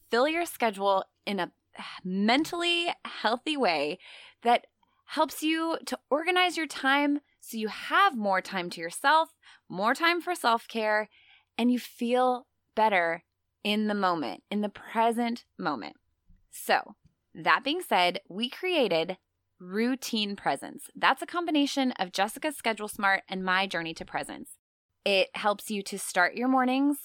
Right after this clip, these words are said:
with gratitude and affirmation, just like what Jessica was talking about, and gives you a detailed list of how to go about your day, structuring your time so that you have more time to do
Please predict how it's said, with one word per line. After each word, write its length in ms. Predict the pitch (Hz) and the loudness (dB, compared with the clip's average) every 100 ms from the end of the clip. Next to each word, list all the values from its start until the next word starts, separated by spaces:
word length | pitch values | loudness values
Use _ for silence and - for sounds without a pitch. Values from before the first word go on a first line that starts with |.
| - | -12
with 180 | 190 | -12
gratitude 480 | - 180 208 247 285 | 0 2 4 0 -2
and 80 | 277 | 2
affirmation, 640 | 247 254 254 226 - 226 | 2 0 -2 -2 -2 -4
just 240 | 214 294 - | -2 -2 0
like 140 | 349 | -2
what 120 | 320 | -2
Jessica 320 | 294 262 - 240 | -4 -6 -6 -8
was 140 | 220 | -6
talking 340 | 220 185 175 | -2 -2 -2
about, 340 | 170 160 156 - _ _ _ _ _ _ | -2 0 0 0 _ _ _ _ _ _
and 240 | 226 220 _ _ _ _ _ - _ | 0 0 _ _ _ _ _ -20 _
gives 460 | 254 285 285 277 269 | 0 0 0 -4 -2
you 420 | 254 208 190 226 | 0 0 0 -2
a 120 | 214 202 _ - | -4 -8 _ -2
detailed 600 | 285 311 - 311 285 226 | 0 0 0 -2 -2 0
list 320 | - 190 - | 0 0 -6
of 120 | 190 | -8
how 360 | - - 233 247 | -8 -6 2 4
to 80 | 277 | 4
go 120 | 269 | 0
about 260 | 262 220 - | 2 2 2
your 120 | 196 | -6
day, 380 | 185 165 156 156 _ _ _ _ | -2 0 0 -6 _ _ _ _
structuring 880 | - - - 196 214 - - 349 359 | -10 -10 -8 0 0 0 -6 -4 0
your 140 | 311 | 0
time 520 | 320 311 277 180 165 180 _ _ _ _ | -2 0 2 2 -2 -8 _ _ _ _
so 160 | - 254 | -6 -2
that 180 | 220 - | 0 -2
you 520 | 185 180 226 233 247 247 - | -10 -2 -2 -2 -6 -12 -10
have 360 | - 190 190 202 | 0 2 2 0
more 540 | 202 190 190 190 202 _ | -4 -2 0 0 -2 _
time 520 | - 170 165 151 160 _ _ _ _ _ - | -8 -6 -4 -6 -8 _ _ _ _ _ -12
to 180 | 208 - - | -12 -12 -8
do 420 | 190 196 208 | -4 -2 -4